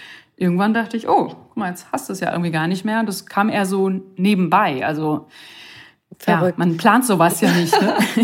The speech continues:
Speaker 2: Du hast also bei allem, was du so ausprobiert hast an, an Therapien und Hilfsmöglichkeiten, hast du mal gleich die Ausbildung mit dazu gemacht, ne? Ich konnte das ja am Anfang alles gar nicht aufzählen.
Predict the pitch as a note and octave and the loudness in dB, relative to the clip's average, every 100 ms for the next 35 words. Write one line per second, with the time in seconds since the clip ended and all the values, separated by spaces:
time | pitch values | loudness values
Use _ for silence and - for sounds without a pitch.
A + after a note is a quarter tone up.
0 | - - - - G3 G3+ - F#3 F3 E3+ | 2 -4 -12 -2 4 4 4 0 2 2
1 | E3 G#3 G#3+ G#3 F#3 E3+ - D#3+ - G#3 | 4 2 2 0 0 2 4 2 0 -4
2 | G3+ A3 - G#3 G3 - - F3+ F3 F3 | 0 0 2 -2 -2 -4 -2 0 0 0
3 | F3 F3 F3 - E3+ E3+ E3 F3 E3 E3 | 0 -2 -4 -6 -4 -4 -4 -4 -4 -6
4 | - F3+ G3 G#3 G#3 - F3 E3+ F#3 G3 | -6 -4 0 2 0 0 -2 0 2 2
5 | A3 - A3+ A3+ G#3+ - G3+ G3 F#3+ F#3+ | 0 -2 -2 0 -4 -2 0 0 0 -2
6 | - F#3 E3+ E3 F#3+ G#3+ F3 C3 D3 C3+ | 2 2 4 2 2 2 4 4 2 -4
7 | B2+ B2+ B2+ C3 - A#2 C3+ B2+ C3 - | -4 -8 -8 -10 -10 -12 -10 -10 -10 -2
8 | G#3 F#3+ E3+ E3 D#3+ D3+ C#3+ - D3+ E3 | -2 0 -2 -2 0 -2 -2 -4 -4 -2
9 | D3 - - - - D#3 E3 - D3 D3+ | -2 -6 -18 -16 -2 2 2 2 0 2
10 | - C3+ - G3 D#3 | 0 0 2 2 2